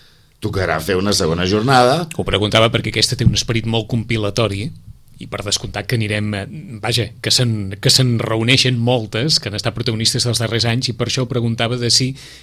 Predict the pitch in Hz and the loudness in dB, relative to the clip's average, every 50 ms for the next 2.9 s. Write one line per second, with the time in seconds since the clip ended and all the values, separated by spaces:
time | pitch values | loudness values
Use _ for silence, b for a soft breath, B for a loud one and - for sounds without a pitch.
0 | B B B - 101 104 107 - 120 107 113 113 120 123 131 123 - 117 - - | B B B -4 -4 -2 0 2 2 2 4 2 4 4 2 2 2 2 2 2
1 | 120 117 120 120 120 117 117 120 110 110 104 123 123 - - - 127 117 131 131 | 2 2 2 2 0 0 0 0 0 0 -2 -2 -2 -4 -2 -2 0 0 2 0
2 | 120 123 120 123 120 120 B B B B B B B 123 - - 143 123 | 0 0 0 -2 -2 -4 B B B B B B B -12 -10 -6 -6 -6